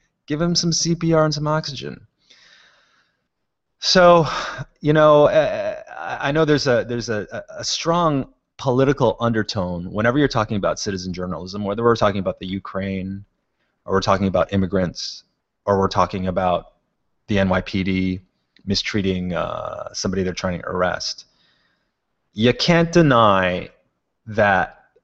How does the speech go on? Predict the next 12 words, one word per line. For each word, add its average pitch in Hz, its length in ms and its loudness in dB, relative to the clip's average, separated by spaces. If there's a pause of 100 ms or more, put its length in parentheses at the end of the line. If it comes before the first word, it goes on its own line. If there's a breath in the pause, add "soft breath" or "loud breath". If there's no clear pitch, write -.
(140)
this 110 240 -2
serves 110 380 0
a 95 80 -2
real 101 380 0 (280)
function. - 720 -6 (1000)
Um, 104 320 2
and 117 140 0
that's - 180 2
why 143 140 4
I 135 60 4
think 131 180 -2
photography, 107 880 0